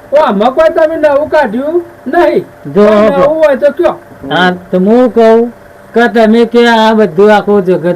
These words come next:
Speaker 2: જોણે છે ને તમે આ કાઢ્યું, બરાબર? આમાં આ કાઢી તમે વાતમાં કોઈ પેલી આવતી નહીં.
Speaker 1: હું તો માનવા તૈયાર જ નહીં. આ કોઈ સત નહીં હોતું.
Speaker 2: માનવા તૈયાર નહીં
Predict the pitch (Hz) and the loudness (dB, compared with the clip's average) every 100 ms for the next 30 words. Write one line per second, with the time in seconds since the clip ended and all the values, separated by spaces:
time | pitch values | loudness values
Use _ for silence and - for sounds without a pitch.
0 | 151 165 143 143 135 165 151 160 156 165 | -4 -6 -6 -8 -8 -8 -6 -6 -4 -6
1 | 175 - - - 165 185 208 180 170 117 | -8 -14 -20 -6 -4 0 0 0 -2 -4
2 | 151 190 220 240 262 - - - 180 214 | -2 0 0 0 -4 -10 -20 -12 -2 0
3 | 220 220 214 196 226 220 214 208 190 190 | 0 0 0 0 0 2 2 0 -2 -4
4 | 202 202 202 190 196 190 180 180 190 185 | -4 -2 -2 0 0 2 0 -2 -2 0
5 | 185 220 196 190 247 370 381 370 349 311 | 2 2 0 -2 -2 0 2 4 2 2
6 | 320 339 339 302 285 269 269 220 247 269 | 2 0 2 2 2 2 -2 -2 -2 -2
7 | 311 349 339 339 339 349 349 - 302 302 | 0 2 0 0 0 0 0 0 0 0
8 | - 277 233 202 208 208 220 220 220 214 | 0 0 0 0 0 2 0 0 2 2
9 | 220 220 214 202 233 226 214 | 4 2 2 2 4 4 2